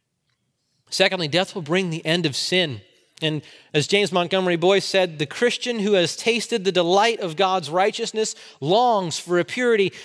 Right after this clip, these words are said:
that he will never have on earth." He longs, Boice says, to be free of sin, and he knows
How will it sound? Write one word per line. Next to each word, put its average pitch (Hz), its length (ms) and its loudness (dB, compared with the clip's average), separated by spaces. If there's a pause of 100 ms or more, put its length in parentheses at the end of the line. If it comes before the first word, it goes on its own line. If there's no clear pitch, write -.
that 196 140 2
he 185 100 -4
will 202 140 2
never 220 380 0
have 196 300 -2
on 156 200 -4
earth." 156 320 -8 (880)
He 220 140 0
longs, 220 680 2
Boice 175 280 -2
says, 180 340 -2
to 185 80 -10
be 180 100 -4
free 202 340 -2
of 170 80 0
sin, 151 320 -6 (160)
and 151 100 -4
he 165 80 0
knows 160 460 0